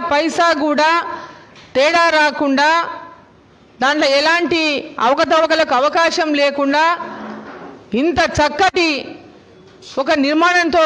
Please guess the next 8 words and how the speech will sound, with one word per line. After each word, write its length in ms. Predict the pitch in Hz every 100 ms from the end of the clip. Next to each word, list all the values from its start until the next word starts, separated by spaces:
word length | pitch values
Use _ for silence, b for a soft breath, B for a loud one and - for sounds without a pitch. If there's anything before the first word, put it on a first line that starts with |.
| 311
కార్యక్రమాన్ని 540 | 277 311 320 320 311 294
తీసుకొని 320 | 269 269 285 262
ముందుకు 240 | 254 311 285
పోతుంటే, 420 | 277 269 240 254 302 370 311 - - B B B B _ _ _ _ -
మరి 140 | 285 277
టీఆర్ఎస్ 440 | 302 349 349 349 -
పార్టీ 260 | 320 254 311 294
ఎమ్మెల్యే 380 | 302 302 294